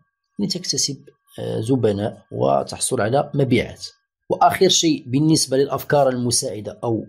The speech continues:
الاستراتيجية، وهو شيء مهم جدًا وأنصحكم بشدة إن كنتم تريدون العمل في هذا المجال يعني على المدى البعيد، هو أنك سوف تقوم بإنشاء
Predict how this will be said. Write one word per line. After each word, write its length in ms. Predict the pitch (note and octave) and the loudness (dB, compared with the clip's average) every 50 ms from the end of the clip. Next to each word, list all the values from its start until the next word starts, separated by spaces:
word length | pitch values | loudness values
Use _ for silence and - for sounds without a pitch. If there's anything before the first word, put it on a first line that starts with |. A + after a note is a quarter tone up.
| - - | -10 -10
الاستراتيجية، 1000 | A#2+ G#2+ G#2 - - - - A2 G#2+ G2+ - - G2 F#2 F2+ F#2 B2+ E3 - - - - | -8 -8 -6 -6 -6 -6 -4 -4 -4 -4 -4 -6 -6 -6 -4 -4 -4 -4 -6 -8 -8 -6
وهو 280 | G#2 G#2 A2+ C#3 D3+ | -2 -2 0 2 2
شيء 260 | C3+ - - C#3 C3+ - | 2 2 0 -4 -6 -8
مهم 340 | C3+ B2 A2+ A#2+ C#3 C#3 B2 | -8 -6 -4 -4 -4 -4 -2
جدًا 500 | A2+ - D3 B2 - - - D#3 F3+ F#3+ | -4 -4 -6 -6 -10 -4 -2 -2 0 0
وأنصحكم 920 | F3 D#3+ C#3+ - - - A2 - - B2 - - A#2+ A#2+ - D#3+ D#3+ - - - _ - | 0 0 -2 -2 -4 -6 -6 -4 -4 -4 -4 -4 -6 -4 -4 -4 -4 -4 -6 -10 _ -2
بشدة 460 | D#3 D#3 - - A#2+ G#2 G2 G#2 B2 - - _ _ - | 0 0 0 0 -4 -8 -12 -12 -12 -12 -12 _ _ -10
إن 80 | C3 C3 | -10 -8
كنتم 340 | - D#3+ D3+ C#3 - C#3 B2+ | -4 -4 -4 -4 -2 -4 -4
تريدون 520 | - - B2 A#2 A#2+ A#2 A#2 A#2+ A#2+ A#2+ | 0 0 0 0 0 0 0 0 2 2
العمل 360 | A2+ F2+ D#2 A2+ A#2+ B2 A#2 | 2 0 0 0 0 0 0
في 180 | - - A2+ G#2 | 0 -2 -2 -2
هذا 100 | G#2 A2 | 0 0
المجال 500 | G#2+ G#2 G2+ G2+ - C3 D3 E3 E3 - - | 0 0 0 0 0 0 -2 -4 -6 -8 -8
يعني 180 | - - C3 | -8 -6 -4
على 160 | - C#3 D3 C#3+ | -2 -2 0 0
المدى 260 | D3 C#3+ C3+ A#2+ C3 | 2 2 2 2 2
البعيد، 360 | A#2+ G#2 G#2+ F2+ - - - _ _ _ _ _ _ _ _ _ _ _ _ _ _ _ _ _ - - | 2 0 -2 -2 -4 -8 -20 _ _ _ _ _ _ _ _ _ _ _ _ _ _ _ _ _ -6 0
هو 260 | A2 C3+ F3 G#3 A3+ | 2 4 6 6 4
أنك 500 | A3 A3 G#3+ G#3 G#3 G#3 F#3+ F3+ - F3+ | 4 2 2 2 4 4 4 4 4 2
سوف 340 | F#3 F#3+ - G#3 F#3+ G3 - | 2 2 2 0 0 0 0
تقوم 440 | D#3 D#3 - - - - E3+ F3+ E3 | -2 -2 -2 -8 -8 -10 -10 -8 -8
بإنشاء 580 | B2+ - - D3+ C#3 B2+ - - E3 F3 - | -8 -8 -8 -6 -4 -2 -2 -2 -4 -6 -8